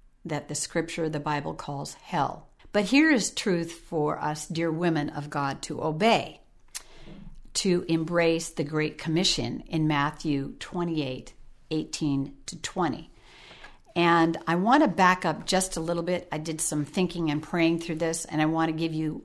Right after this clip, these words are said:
what I call the empty tomb context, which is provided in verses one through ten. It's really a beautiful portion of Scripture to read about Christ's providential care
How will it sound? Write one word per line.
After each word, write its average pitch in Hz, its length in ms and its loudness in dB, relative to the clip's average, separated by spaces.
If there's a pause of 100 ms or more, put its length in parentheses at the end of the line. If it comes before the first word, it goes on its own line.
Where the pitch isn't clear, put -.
(100)
what 160 320 -8
I 156 120 -2
call 156 240 -4
the 147 200 -6
empty 170 380 0
tomb 165 480 -2
context, 175 840 -4 (480)
which 175 240 -2
is 175 160 -2
provided 156 640 0
in 147 180 -2
verses 143 380 -4
one 147 220 0
through 147 140 -10
ten. 143 400 -4 (320)
It's 180 220 -4
really 202 340 0
a 143 60 -10
beautiful 180 640 0
portion 151 680 -4 (360)
of 156 160 -4
Scripture 170 380 -2
to 160 180 -6
read 160 180 0
about 156 380 -2
Christ's 160 600 -2 (120)
providential 170 720 -2
care 160 600 -6